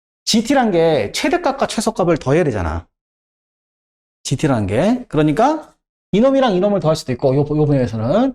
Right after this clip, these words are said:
요 놈이랑 요 놈을 더할 수도 있다는 거지. 요 범위에서는. 요 범위에서는 요거 두 개 더한 게 지티, 지티다 이 말인 거야. 그러니까 우리가 식을 구해봐야 되니까 어쩔 수 없이 계산을 하셔야 됩니다.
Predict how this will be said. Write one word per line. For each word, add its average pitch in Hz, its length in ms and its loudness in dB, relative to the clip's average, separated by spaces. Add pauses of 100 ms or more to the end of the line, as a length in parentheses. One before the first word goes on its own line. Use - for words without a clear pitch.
(300)
요 190 100 2
놈이랑 262 320 2
요 160 80 0
놈을 185 180 0
더할 139 160 0
수도 - 140 -6
있다는 110 200 -6
거지. 101 140 -6
요 135 80 -2
범위에서는. 120 440 -2 (1080)
요 240 180 4
범위에서는 185 640 0 (120)
요거 202 200 2
두 190 120 -2
개 185 80 2
더한 151 180 0
게 180 100 0
지티, - 320 -8
지티다 156 380 0
이 127 40 2
말인 135 200 2
거야. 98 380 -4 (760)
그러니까 202 160 2
우리가 202 120 2
식을 277 240 0
구해봐야 214 320 2
되니까 151 280 -2
어쩔 - 220 0
수 220 80 -2
없이 185 100 -2
계산을 165 380 -2
하셔야 240 160 0
됩니다. - 420 -4